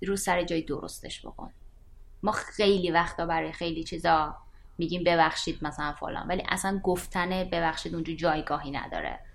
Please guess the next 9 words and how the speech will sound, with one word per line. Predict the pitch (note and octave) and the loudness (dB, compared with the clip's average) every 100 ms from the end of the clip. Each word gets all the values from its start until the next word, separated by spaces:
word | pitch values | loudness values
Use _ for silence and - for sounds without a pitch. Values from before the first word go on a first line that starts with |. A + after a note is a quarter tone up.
| - - - - | -18 -18 -6 6
و | G#3 - | 6 6
این | - B3+ C#4 C#4 | 8 10 10 8
خیلی | A#3+ G3 | 6 8
اثر | D#3 D#3 D3 D3+ | 8 6 2 0
می‌ذاره. | - - - - - - - - - | -2 -2 -2 -4 -10 -20 -18 -14 0
یعنی | G3+ G#3 G#3 | 2 4 4
همین | F3+ - A3+ A3+ A3+ | 2 4 6 6 4
که | A3+ | 4
بدونی، | G#3+ G#3+ G3+ F#3 E3+ E3 | 4 4 4 4 2 -2